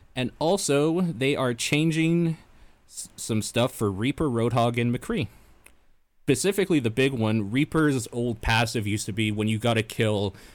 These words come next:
there'd be, like, a healing orb that you would, like, suck up from their body to heal. Now, Reaper is just going to heal for twenty percent of the damage he deals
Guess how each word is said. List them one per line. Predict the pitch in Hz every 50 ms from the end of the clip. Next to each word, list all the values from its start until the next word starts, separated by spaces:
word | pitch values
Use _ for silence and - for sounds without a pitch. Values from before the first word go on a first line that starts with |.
| - - -
there'd | - 110 107 104 95 -
be, | 117 110 107
like, | 104 107 98 -
a | - 104
healing | - - - 113 120 113 127 127 127
orb | 127 127 135 139 147 156 151 160 - - -
that | 113 104 76
you | 104 107 101
would, | 104 98 95
like, | 98 95 -
suck | - - - - 101 101 -
up | 107 107 - -
from | 117 104 98
their | 98 92 90
body | 92 90 92 92 98 110 117 127 131 - - - - - - - - - - - - _ _ _ _ _ _ _ _
to | 107 95 90 85
heal. | - - 101 110 117 135 156 147 - - - - - - - - _ _ _ _ _ _ _ _ _ _
Now, | 151 156 147 147 151 156 160 151 - - -
Reaper | - 135 139 139 - - 127 123
is | 123 120 120 107
just | - 123 117 -
going | - 117 113 113 110 107
to | 113 110 107 98 95 92 92
heal | 98 - - - 107 104 104 104 104 104 104 98 - - - - - - -
for | - - 104 104 85 98 98 - - - - -
twenty | - 123 113 113 110
percent | - - 110 - - - 95 98 98
of | 104 95 -
the | 104
damage | 92 95 92 92 101 104 95 -
he | - 92
deals | 85 - 87 85 98 104 120 131 - - -